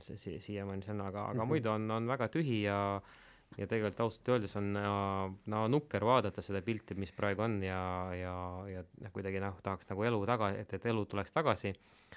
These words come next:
Speaker 1: ja, ja siis nagu inimesi ikkagi nagu ole-, ro-, oleks rohkem ja, ja oleks põnevam kuidagi elu see.
Speaker 2: Mhm. Aga mis põnevaid asju sa oled, äh, pildistada saanud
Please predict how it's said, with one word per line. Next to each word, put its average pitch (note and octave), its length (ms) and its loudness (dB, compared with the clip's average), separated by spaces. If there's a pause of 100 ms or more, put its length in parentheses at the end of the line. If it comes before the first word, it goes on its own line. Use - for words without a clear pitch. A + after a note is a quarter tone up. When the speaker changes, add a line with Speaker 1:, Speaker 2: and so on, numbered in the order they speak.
(200)
Speaker 1:
ja, G2 280 -2
ja G#2 180 -4
siis G2 200 -10
nagu G2+ 160 -2
inimesi G2+ 420 0
ikkagi F#2+ 180 -4
nagu F#2+ 180 0
ole-, G2 200 2
ro-, - 180 -4 (200)
oleks G#2+ 220 4
rohkem A2 380 0
ja, F#2 140 -4 (160)
ja F#2 260 -4
oleks F#2 280 -6
põnevam F#2+ 420 -2 (500)
kuidagi F#2+ 320 -4
elu G2 180 0
see. G2 120 2
Speaker 2:
Mhm. G#2 100 0 (600)
Aga A2 360 4
mis B2+ 160 2
põnevaid G2+ 400 4
asju A2 300 0
sa F#2 200 0
oled, G2 420 2
äh, F#2+ 380 0
pildistada G2+ 540 -4
saanud A2 320 0